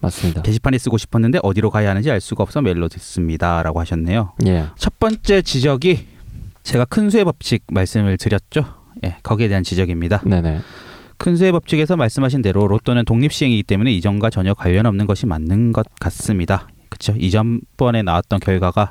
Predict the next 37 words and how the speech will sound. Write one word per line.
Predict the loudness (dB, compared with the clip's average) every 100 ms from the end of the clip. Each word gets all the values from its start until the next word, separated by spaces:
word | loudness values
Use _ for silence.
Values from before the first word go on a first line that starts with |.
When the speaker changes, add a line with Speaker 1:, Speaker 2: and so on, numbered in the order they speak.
| -2
Speaker 2:
다음번에 | -2 0 0 0
나온 | 0
결과랑 | 0 0 0 -2
전혀 | 0 0
관련이 | 0 0 0
없다라는 | -4 -2 0 0 0
얘기를 | 2 2 4
Speaker 1:
음. | 2
Speaker 2:
제가 | 4
했었죠. | 4 4 2 -2 -4 -4 -4 _
큰 | -2
수의 | 2 2
법칙이라는 | 2 0 0 2 0
것은 | 2 0 0 2 0
지금까지 | 0 -2 0 0
나온 | 2 2 2
결과값이 | 2 2 0 -4 -4 0 0
확률상 | 0 0 2 2 0
거의 | 0 0
동등하게 | 2 2 2 2 2
나왔다 | 0 -2 -2 -2
하더라도 | 0 0 -2 0 2 2 0 -6 -20 -16
시행 | -6 0 2 2
횟수가 | 0 0 -2
매우 | 2 0
커져 | 0 -2 0
있으므로 | 0 -2 -2 0 0
앞으로 | -2 -4 -2 0 2 0 0
몇 | -2 -4 _
번의 | 0 0 0
시행에서 | -2 0 2 2 0 0
전체 | 0 0 0 0 0
오류를 | 2 2 0
주는 | 2 0
영향이 | 0 0 0
점차 | 0 0 -2 -2 -2
미미해진다는 | 0 0 2 2 0 0 0 0